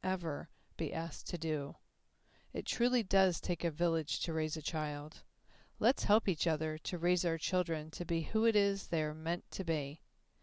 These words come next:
If at any point you feel like you need a little extra help and support,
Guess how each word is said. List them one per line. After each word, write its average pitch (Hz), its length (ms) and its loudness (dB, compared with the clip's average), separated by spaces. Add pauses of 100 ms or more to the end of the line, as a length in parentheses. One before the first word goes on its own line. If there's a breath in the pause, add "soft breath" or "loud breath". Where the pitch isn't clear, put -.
(300 soft breath)
If 180 140 -2
at 185 100 6
any 240 220 4
point 202 440 0
you 170 120 -6
feel 190 220 4
like 180 200 2
you 175 60 -2
need 175 180 -2
a 160 80 0
little 170 240 4
extra 170 420 0
help 208 260 4 (100)
and 180 120 -4
support, 208 520 0